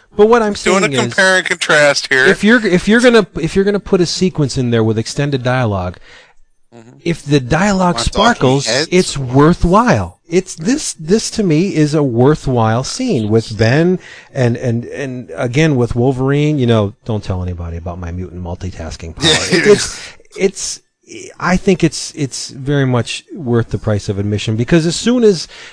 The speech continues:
Speaker 1: that scene's over, you get an action scene with the Eye of Agamotto and, and, uh, Power Man. So it's, it's not all just sitting around talking. This,
Speaker 3: No,
Speaker 1: this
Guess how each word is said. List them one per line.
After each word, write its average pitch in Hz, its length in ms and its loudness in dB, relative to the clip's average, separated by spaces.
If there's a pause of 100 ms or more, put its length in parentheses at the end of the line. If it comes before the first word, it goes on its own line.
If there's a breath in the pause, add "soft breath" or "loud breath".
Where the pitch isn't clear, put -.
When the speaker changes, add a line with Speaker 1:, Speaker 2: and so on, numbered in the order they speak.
Speaker 1:
that 143 300 -2
scene's 123 400 2
over, 107 380 2 (500 soft breath)
you 170 180 0
get 180 320 2 (400)
an 160 120 0
action 214 340 2
scene 113 300 0
with 113 120 2
the 123 120 -2
Eye 127 140 0
of 156 100 2
Agamotto 156 760 0
and, 160 240 0
and, 165 320 -2
uh, 165 500 -2 (220)
Power 294 300 -4
Man. 92 240 -4
So 165 220 0
it's, - 260 -8 (240)
it's - 280 -6
not 180 320 -6
all 151 220 -4
just 147 240 -4
sitting - 220 -6
around 139 300 0
talking. 156 480 -4
This, 135 220 -6
Speaker 3:
No, 120 80 -12
Speaker 1:
this 151 240 -6